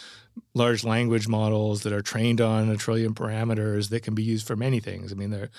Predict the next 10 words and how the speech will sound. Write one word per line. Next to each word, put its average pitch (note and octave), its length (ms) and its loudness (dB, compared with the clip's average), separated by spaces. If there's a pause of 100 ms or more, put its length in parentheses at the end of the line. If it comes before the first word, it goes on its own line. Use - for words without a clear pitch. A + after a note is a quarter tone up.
(280)
they're G#2+ 80 0
called A#2 300 2
transformer A2 580 0
models G#2 400 0
'cause G#2 160 -2
they G#2+ 140 -4
can G2+ 300 -2 (340)
take, A2+ 200 0 (260)
you C#3 120 0
know, G#2 180 2